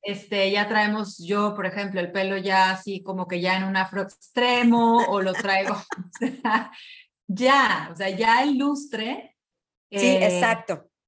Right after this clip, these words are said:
Speaker 1: perdió, perdió un poco de brillo y entonces sale, pues, sale todo lo que tú
Speaker 2: Ya
Speaker 1: decías en la,
Speaker 2: eres,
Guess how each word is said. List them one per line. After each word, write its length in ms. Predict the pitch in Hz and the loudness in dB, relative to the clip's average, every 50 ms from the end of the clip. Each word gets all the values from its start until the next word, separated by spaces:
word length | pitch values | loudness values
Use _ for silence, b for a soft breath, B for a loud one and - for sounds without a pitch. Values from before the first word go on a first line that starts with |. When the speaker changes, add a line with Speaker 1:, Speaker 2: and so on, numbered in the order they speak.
| _ _ _ | _ _ _
Speaker 1:
perdió, 880 | 220 220 214 208 190 190 175 214 214 226 220 220 214 214 208 208 202 208 | 0 2 2 2 0 0 -2 0 2 4 4 4 4 4 4 2 0 -2
perdió 260 | 208 185 180 196 208 | -4 -4 -2 -2 -2
un 60 | 208 | -2
poco 240 | 202 226 - 247 226 | -4 -4 -4 -4 -4
de 120 | 220 220 214 | -4 -4 -4
brillo 400 | 190 208 226 226 185 214 220 233 | -4 -4 -4 -4 -2 -2 -2 -2
y 60 | 226 | -2
entonces 460 | 196 180 - 196 190 175 220 220 - | -4 -4 -6 -8 -8 -8 -8 -8 -6
sale, 560 | - 220 196 190 190 202 214 233 269 277 277 - | 0 2 2 2 2 0 -2 -2 -2 -4 -6 -10
pues, 600 | - 175 160 165 - - - - - - - - - | -10 -10 -10 -10 -14 -16 -18 -18 -18 -18 -18 -20 -14
sale 280 | - 165 160 165 180 202 | -12 -12 -8 -8 -8 -4
todo 440 | 202 - 233 269 370 359 214 180 170 | 0 2 2 4 4 4 2 0 0
lo 120 | 185 180 | -4 -4
que 120 | - 185 | -4 -6
tú 140 | 175 - 190 | -4 -2 0
Speaker 2:
Ya 100 | 208 233 240 | 2 4 4
Speaker 1:
decías 160 | 262 277 285 | 6 6 6
en 40 | 285 | 6
la, 40 | 302 | 4
Speaker 2:
eres, 540 | 302 311 311 302 - - - - - - - | 4 4 2 0 -4 -6 -6 -6 -8 -10 -8